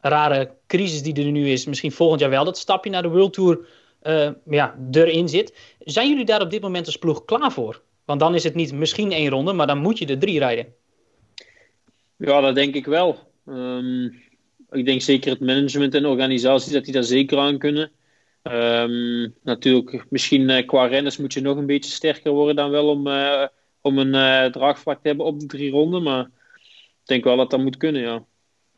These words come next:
Speaker 1: Wa-, wat voor soort renners missen er dan nu? Ja, misschien leg ik er iets te veel gewicht op, maar wat voor soort
Speaker 2: Nee.
Speaker 1: renners denk je daaraan?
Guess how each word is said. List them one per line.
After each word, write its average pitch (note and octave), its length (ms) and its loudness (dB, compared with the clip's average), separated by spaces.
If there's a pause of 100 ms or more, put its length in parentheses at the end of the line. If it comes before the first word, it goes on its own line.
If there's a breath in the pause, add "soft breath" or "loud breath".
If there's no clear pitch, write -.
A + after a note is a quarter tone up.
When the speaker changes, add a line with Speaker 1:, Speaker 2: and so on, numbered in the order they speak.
(120)
Speaker 1:
Wa-, D3+ 220 0
wat D#3+ 200 2
voor D#3+ 120 4
soort D#3+ 240 2
renners D#3+ 340 2
missen C#3+ 580 -2
er C#3+ 100 2
dan C3+ 200 0
nu? E3 120 -4
Ja, C#3+ 180 0
misschien C#3+ 380 -4 (360)
leg D3 200 -2
ik - 80 -14
er D#3+ 80 4
iets F3 140 -2
te D3+ 80 -4
veel D3 160 4
gewicht D3+ 300 -2
op, G3+ 120 -2
maar D3+ 200 -2
wat D#3 180 0
voor D#3 140 0
soort D3+ 240 2
Speaker 2:
Nee. C#3 100 4
Speaker 1:
renners D3+ 220 4
denk D3+ 160 -2
je D3+ 60 -6
daaraan? C#3+ 220 -2